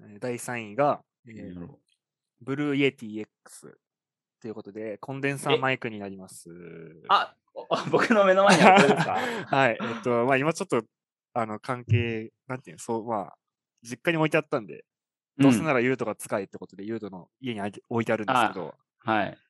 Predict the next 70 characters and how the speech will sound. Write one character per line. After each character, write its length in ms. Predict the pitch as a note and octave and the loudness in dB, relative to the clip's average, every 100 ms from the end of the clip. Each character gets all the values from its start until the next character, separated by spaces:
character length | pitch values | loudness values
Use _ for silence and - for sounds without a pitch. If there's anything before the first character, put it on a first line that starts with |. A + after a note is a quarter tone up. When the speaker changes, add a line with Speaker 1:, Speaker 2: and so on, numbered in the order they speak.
| _ _ - - _ _ _ - | _ _ -20 -20 _ _ _ -2
Speaker 2:
い 60 | D#3+ | 2
や、 100 | F3 | 4
Speaker 1:
ま 20 | |
あ、 40 | |
そ 100 | F3 | 6
ん 20 | |
な。 60 | F#3+ | 6
Speaker 2:
こ 20 | |
の 0 | |
マ 100 | G3 | 6
イ 60 | E3+ | 4
ク 40 | |
す 160 | - D3+ | 0 4
ご 140 | F3 | 6
い 200 | C3 B2+ | 6 4
い 20 | |
い 60 | G#2+ | 2
ね。 320 | F#2+ G2 F#2 - | 0 -2 -4 0
Speaker 1:
<laughs> 1800 | F3 D3+ - - G3 A3+ - F#3+ F3 F#3+ G3+ D#3 C#3 C3+ B2 A#2 - | 2 4 4 6 10 10 10 -2 -2 -4 -2 -2 -2 -8 -10 -12 -12
い 80 | C#3+ | -2
や、 180 | C3 G#2+ | 2 2
い 100 | A2 | 0
や。 180 | G2 - _ _ _ _ - | -2 -8 _ _ _ _ 2
Speaker 2:
い 60 | |
や、 60 | C#3 | 8
Speaker 1:
い 20 | |
い 40 | |
や 60 | C#3 | 10
ろ。 60 | C#3 | 8
Speaker 2:
何 80 | |
が 60 | E3+ | 8
い 40 | E3 | 4
い 20 | |
っ 20 | |
て、 80 | B2 | 2
ま 80 | A#2 | 0
あ、 40 | |
こ 100 | A#2+ | 0
の 120 | A2+ | 2
音-、 180 | C#3+ D3 C#3+ _ - | 2 2 -2 _ -4
ま 240 | G#2+ G2+ | 0 0
あ、 60 | G#2+ | 0
こ 100 | A2 | -2
の 100 | G#2 | 2
色 260 | C3+ C#3+ | 6 6
味 140 | D3 C#3+ | 6 6
と 140 | A#2 | 2
か、 540 | F#2+ F#2+ F#2+ F2+ F2+ - B2+ | 0 0 2 0 -4 -10 -20
Speaker 1:
う 60 | |
ん 20 | |
う 220 | A2+ G2 G2 | -18 -18 -14
ん。 20 | |
Speaker 2:
形 320 | - C3 A#2+ | -4 -4 0
も 120 | A#2+ | 0
い 100 | A2+ | 0
い 20 | G#2 | -2
し。 460 | - F#2+ F#2 E2+ | -4 -4 -4 -6
Speaker 1:
そ 100 | - | -10
う 40 | G#2 | -14
や 40 | |
ね。 80 | G2 | -12
見 120 | A2 | -10
た 80 | A2+ | -4
目 80 | A2+ | -4
か 100 | G#2+ | -4
っ 60 | G#2 | -8
こ 120 | A2 | -8
い 40 | G2 | -8
い 40 | |
し。 260 | G2+ F2 | -12 -20